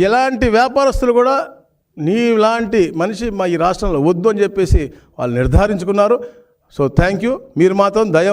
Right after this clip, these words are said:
ఉంచి ఇలాంటి తప్పు పెట్టకండి. ఎనీ పత్రిక కూడా చెప్తా ఉన్నా, ఏదైనా పత్రికలో కూడా తప్పుడు సమాచారం ఇస్తే వాళ్ళ మీద కూడా శిక్ష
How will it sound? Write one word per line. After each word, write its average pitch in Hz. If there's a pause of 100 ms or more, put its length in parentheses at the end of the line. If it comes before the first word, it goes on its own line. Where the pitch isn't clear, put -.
ఉంచి 214 (120)
ఇలాంటి 175
తప్పు 196
పెట్టకండి. 190 (140)
ఎనీ 202 (240)
పత్రిక 208
కూడా 208
చెప్తా 196
ఉన్నా, 196 (100)
ఏదైనా 202
పత్రికలో 196
కూడా 190 (120)
తప్పుడు 185
సమాచారం 180
ఇస్తే 170 (1040)
వాళ్ళ 165
మీద 180
కూడా -
శిక్ష -